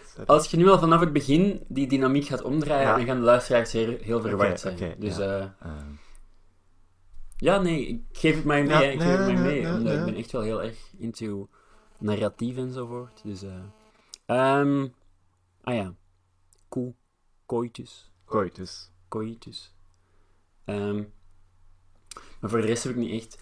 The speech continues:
Speaker 2: Ik heb gisteren wel letterlijk, eh, geread op straat. Eh,
Speaker 1: <laughs>
Speaker 2: <laughs> het was, allee, omdat,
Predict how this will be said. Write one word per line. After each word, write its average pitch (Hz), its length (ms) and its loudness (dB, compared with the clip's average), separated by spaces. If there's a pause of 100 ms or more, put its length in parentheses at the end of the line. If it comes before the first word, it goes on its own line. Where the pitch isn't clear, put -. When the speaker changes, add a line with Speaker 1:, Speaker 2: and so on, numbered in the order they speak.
(120)
Speaker 2:
Ik - 140 0
heb 160 180 6
gisteren 165 500 4
wel 139 260 6
letterlijk, 147 520 2
eh, 110 440 0
geread 113 880 2
op 107 180 -4
straat. - 640 -4
Eh, 101 360 -6
Speaker 1:
<laughs> - 640 8 (400)
Speaker 2:
<laughs> - 1120 -8
het - 100 -20
was, 127 240 2
allee, 120 240 2
omdat, 117 340 2